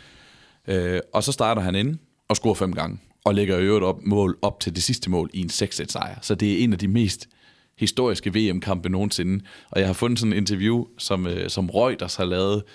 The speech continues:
med Salenko efter kampen, og det er tydeligt, det har været fuldstændig umuligt at interviewe ham her, <laughs> Oleg Salenko. Fordi jeg kan levende forestille mig, hvordan de der journalister har stået over i U S A, og bare vil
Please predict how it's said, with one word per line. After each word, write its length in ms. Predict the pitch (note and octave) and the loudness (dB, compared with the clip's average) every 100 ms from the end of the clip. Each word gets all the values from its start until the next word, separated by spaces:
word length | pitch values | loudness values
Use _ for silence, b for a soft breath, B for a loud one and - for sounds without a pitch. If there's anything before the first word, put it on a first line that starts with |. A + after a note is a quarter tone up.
| B | B
med 120 | F#2+ G2 | -6 -2
Salenko 360 | F#2+ G2+ G#2 | 0 0 0
efter 160 | F2+ F#2+ | -2 -2
kampen, 320 | G2 F2+ E2+ | -2 -4 -4
og 140 | G2 F2+ | -6 -2
det 60 | |
er 40 | G2+ | -2
tydeligt, 420 | - A2+ A2+ A2+ | 0 2 2 0
det 260 | - - - | -6 -12 -6
har 80 | |
været 120 | F2+ - | -6 -6
fuldstændig 440 | - - E2 F#2 | -8 -6 -4 -4
umuligt 360 | F#2+ G#2 F#2 - | 0 -2 -2 -6
at 60 | |
interviewe 460 | F#2 F#2+ F2+ A#2 A2+ | -6 -4 -2 0 0
ham 200 | - G#2 - | -2 -4 -4
her, 80 | - A2 | -6 -2
<laughs> 60 | G#2+ | -2
Oleg 160 | F#2 - | -4 -2
Salenko. 480 | F#2+ G2 G2+ G2+ - B B | -2 0 -2 -4 -8 B B
Fordi 300 | - A#2+ A#2+ B B B B B _ _ - | 0 0 0 B B B B B _ _ -6
jeg 120 | A#2 | -4
kan 200 | - B2+ | 0 0
levende 300 | C3+ D3 E3 | 2 2 2
forestille 460 | D3+ A#2+ B2+ - G2+ | 0 -2 -2 -2 -2
mig, 100 | F#2+ | 0
hvordan 260 | G2 G2+ G#2+ | -2 -2 -2
de 100 | A2+ | -2
der 200 | G#2+ - | -2 0
journalister 440 | G2+ F#2+ A#2+ - | -2 0 -2 -2
har 120 | F#2+ F#2 | -2 -2
stået 340 | - G#2 A2+ | 0 2 2
over 260 | G#2 G#2+ G#2+ | 2 2 2
i 60 | |
U 160 | G2 F#2+ | 2 0
S 80 | G#2 | 2
A, 160 | G2+ - | 0 -2
og 120 | G2 | 0
bare 300 | G2+ A2 - | 2 2 0
vil 280 | A2 G#2+ | 2 2